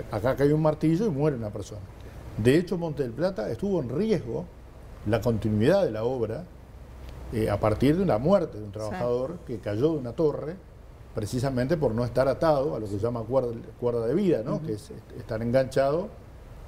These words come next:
Speaker 1: este, y por tanto no se estaban cumpliendo las normas de seguridad.
Speaker 3: Ujú.
Speaker 1: El zunca ha sido un ejemplo en materia de normas de seguridad, ¿no? Y las ca-, la del descenso en los accidentes en la construcción es un logro del Uruguay,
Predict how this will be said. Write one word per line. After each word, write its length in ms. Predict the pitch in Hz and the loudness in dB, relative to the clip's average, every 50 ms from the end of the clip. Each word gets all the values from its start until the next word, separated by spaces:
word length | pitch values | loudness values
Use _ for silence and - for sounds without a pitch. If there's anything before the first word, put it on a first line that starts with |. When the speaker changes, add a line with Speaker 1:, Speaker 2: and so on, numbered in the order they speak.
| - - | -8 -2
Speaker 1:
este, 300 | - 110 - - - 120 | -2 -2 0 0 -2 0
y 80 | 117 107 | 0 0
por 160 | - 120 107 | 0 0 0
tanto 280 | 95 - 117 117 117 151 | 2 2 2 6 4 4
no 80 | 139 127 | 4 4
se 100 | - 151 | 0 0
estaban 420 | - - 123 - 127 131 139 135 | -2 -2 -2 0 0 0 0 0
cumpliendo 380 | 135 131 113 107 127 139 156 165 | -2 -4 -2 2 2 2 2 2
las 140 | 151 127 117 | 0 -2 -2
normas 280 | 123 131 131 127 117 | -2 -2 0 -2 -2
de 40 | 104 | -2
seguridad. 420 | - - 107 101 98 101 101 92 92 - - - | -4 -4 -6 -4 -4 -4 -6 -6 -8 -10 -6 -4
Speaker 3:
Ujú. 260 | 120 104 92 101 98 - | -4 -4 -4 -4 -2 -2
Speaker 1:
El 60 | 117 107 | 0 2
zunca 240 | - 196 214 240 | 2 2 4 4
ha 40 | 208 | 2
sido 180 | - - 214 220 | 2 2 0 0
un 80 | 196 | 0
ejemplo 440 | 147 - - 156 143 117 104 101 98 98 | 0 4 4 2 2 2 -8 -14 -14 -14
en 60 | 98 | -12
materia 340 | 101 98 101 113 110 110 107 | -12 -8 -8 -6 -6 -6 -6
de 40 | |
normas 300 | 107 117 117 117 110 104 | -6 -6 -8 -6 -8 -8
de 40 | 95 | -8
seguridad, 460 | 90 127 117 107 107 110 107 107 104 | -8 -8 -8 -6 -4 -4 -2 -4 -4
¿no? 220 | 101 104 127 185 202 - - - - - - - - - - - | -4 -6 -6 -6 -8 -8 -12 -16 -16 -14 -14 -14 -14 -12 -4 0
Y 140 | 107 107 120 - - 120 | 2 2 2 2 2 4
las 160 | 110 110 - | 2 2 2
ca-, 180 | - 113 - - 110 104 | 2 -4 -4 -2 -2 0
la 160 | 101 104 104 | 0 2 4
del 180 | 110 110 107 107 | 4 4 4 4
descenso 600 | 107 104 - - 175 180 175 170 127 - - 113 | 2 2 6 6 6 6 6 2 0 -2 -6 -6
en 80 | 107 | -6
los 140 | 104 98 - | -6 -8 -8
accidentes 500 | 113 107 - - 120 127 135 139 127 117 117 | -10 -10 -6 -4 -2 0 0 -2 -2 -4 -4
en 60 | 123 | -4
la 80 | 123 113 | -4 -2
construcción 580 | 127 147 143 151 139 - - 127 131 160 214 - - - - - - - - - | -4 -2 -2 -2 -2 -2 -2 0 0 0 0 -2 -6 -14 -16 -18 -18 -12 -4 -4
es 140 | 113 - | -2 0
un 140 | - 127 113 | 0 2 4
logro 260 | 113 131 156 214 214 165 | 4 6 6 6 4 4
del 120 | 120 123 | 4 0
Uruguay, 440 | 175 185 165 117 117 143 147 127 104 | 0 -2 0 0 2 0 0 0 -2